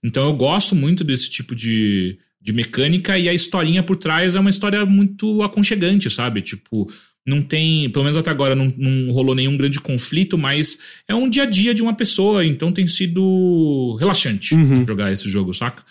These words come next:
Speaker 1: É, recomendo também, super baratinho, eu paguei, deixa eu ver quanto que ele tá agora.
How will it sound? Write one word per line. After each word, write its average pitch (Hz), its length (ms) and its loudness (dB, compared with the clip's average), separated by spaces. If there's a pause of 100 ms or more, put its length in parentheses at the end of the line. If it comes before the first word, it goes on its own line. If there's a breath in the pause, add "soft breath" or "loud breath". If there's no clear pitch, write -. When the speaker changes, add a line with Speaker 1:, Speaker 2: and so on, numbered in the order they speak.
(360 soft breath)
Speaker 1:
É, 98 580 -2
recomendo 170 440 0
também, 160 200 0
super 220 340 -2
baratinho, 185 680 0
eu 143 140 0
paguei, 139 1080 -2
deixa - 180 -10
eu 107 40 -6
ver 120 300 -6
quanto 117 200 -12
que - 80 -20
ele 98 80 -12
tá 92 160 -10
agora. 147 600 -4